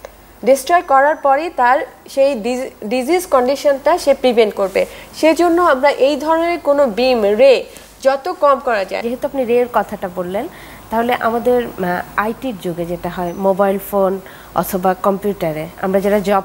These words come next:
Speaker 2: করি তাদেরকে এই জিনিসগুলো, উম, সবসময় ইউজ করতে হচ্ছে, এটা কি কোনোভাবে প্রভাব ফেলে বাচ্চার?
Speaker 1: এটা থেকে যে বে-, রে আসে এটাও আসলে ক্ষতি করতে পারে, কিন্তু আমাদের সেজন্য মোবাইল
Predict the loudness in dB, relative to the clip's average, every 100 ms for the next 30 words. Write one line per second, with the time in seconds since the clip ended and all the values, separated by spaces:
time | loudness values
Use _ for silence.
0 | -4 -8 -8 -6 -4 -4 -4 -4 -2 -2
1 | -4 -4 -2 0 -2 -6 -20 -16 -6 -4
2 | -2 -4 -6 -4 -2 -4 -6 -20 -20 -18
3 | -6 -4 -2 -4 -4 -4 -6 -8 -10 -12
4 | -14 -20 -20 -8 -4 0 0 0 -4 -4
5 | -6 0 2 2 0 -2 0 0 0 -4
6 | -8 -18 -4 -2 0 -2 -8 -16 -12 -4
7 | -4 -4 -8 -8 -12 -2 2 2 2 0
8 | -2 0 2 2 2 0 0 2 6 6
9 | 6 4 0 -2 0 0 -2 -10 -2 0
10 | 2 4 4 2 -2 -8 -6 -4 -4 -2
11 | -2 -2 -2 -2 -2 -2 -4 -4 -4 -2
12 | 0 0 0 -2 -2 -2 0 0 0 0
13 | 0 0